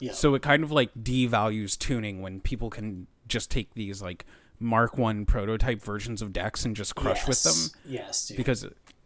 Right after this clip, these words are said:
Speaker 2: like, everything is so strong. And, like, that's definitely the aspect of Magic that I enjoy the most. Um, like, playing the game is fun, but there was something, like, way more interesting and rewarding about just, like, finding the right numbers for,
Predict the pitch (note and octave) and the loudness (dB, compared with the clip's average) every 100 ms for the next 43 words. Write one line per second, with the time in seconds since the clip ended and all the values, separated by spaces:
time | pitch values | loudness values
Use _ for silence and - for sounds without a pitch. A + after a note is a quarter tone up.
0 | _ _ B2 A#2 - A#2 A#2+ - B2 G#2 | _ _ -6 -4 -4 -4 -4 -2 -2 -2
1 | - G#2+ - G#2+ F#2+ A#2 C#3+ - _ - | -4 -6 -6 -4 -4 -4 -8 -12 _ -20
2 | _ _ _ C#3+ B2+ B2 D#3 D#3 C#3 C3+ | _ _ _ -4 -2 0 -2 -2 -2 0
3 | B2 D#3 C3 A#2+ G#2+ - A#2+ G#2 G#2+ A2 | 2 2 2 4 2 0 -4 -4 -2 0
4 | G#2+ G#2+ A2 G#2 G2+ G2+ G2+ G2 F#2 G2 | 0 2 2 2 0 -2 -2 -2 -2 -2
5 | A#2 - - - F#2 F2+ F2+ F2 G2 - | -2 -2 -2 -4 -4 -4 -6 -8 -12 -14
6 | - - - _ _ _ _ _ _ - | -20 -20 -20 _ _ _ _ _ _ 4
7 | D3 - D#3+ E3+ E3+ D3+ C3 A2 - A#2+ | 6 8 6 6 4 4 4 2 2 2
8 | G#2 G2 F#2+ E2+ - - _ _ _ _ | 2 -4 -6 -6 -10 -20 _ _ _ _
9 | - C#3 A#2 - C#3+ B2+ B2+ A#2 G#2+ G#2 | 0 0 2 4 4 6 2 2 -2 -2
10 | A#2 B2 A#2+ A2 G#2+ - C#3+ A#2+ G#2+ G#2 | 0 2 2 -2 -2 0 2 2 0 2
11 | G2+ G2+ A2+ A#2+ G2+ G2+ - F#2+ - F#2+ | 2 2 2 2 2 0 -4 -6 -4 -4
12 | F2+ - _ _ _ - - C#3 B2+ B2 | -6 -16 _ _ _ -14 -6 -2 0 0
13 | A#2 A2+ G#2 F#2+ F#2+ F#2 C#2 F#2+ - G2+ | -2 0 0 -2 -6 -8 -10 -10 -6 -4
14 | C#2+ G#2+ | -4 -8